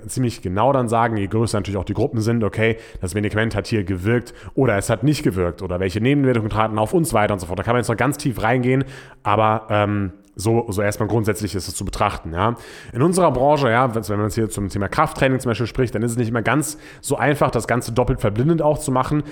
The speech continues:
weil die eine Gruppe, die zum Beispiel Krafttraining durchführt, weiß ja, dass sie Krafttraining durchführt und da wird dann meistens nochmal eine zusätzliche Intervention, also eine zusätzliche Handlungsempfehlung mit reingegeben. Oder es wird gesagt, okay, die eine Gruppe macht Kra-,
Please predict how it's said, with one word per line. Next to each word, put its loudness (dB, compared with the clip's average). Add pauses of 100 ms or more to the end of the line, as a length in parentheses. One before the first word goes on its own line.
(200)
weil 4
die -4
eine 2
Gruppe, 2
die 0
zum -2
Beispiel -2
Krafttraining 2
durchführt, 4
weiß 2
ja, 4
dass 0
sie -2
Krafttraining 0
durchführt 0 (520)
und -2
da 2
wird 2
dann 2
meistens 0
nochmal 2
eine 0
zusätzliche 0
Intervention, 0
also 0
eine -2
zusätzliche 0 (340)
Handlungsempfehlung 2
mit -2
reingegeben. 2
Oder 2
es -4
wird -4
gesagt, 0
okay, -2
die -2
eine 2
Gruppe 2 (220)
macht -2
Kra-, 0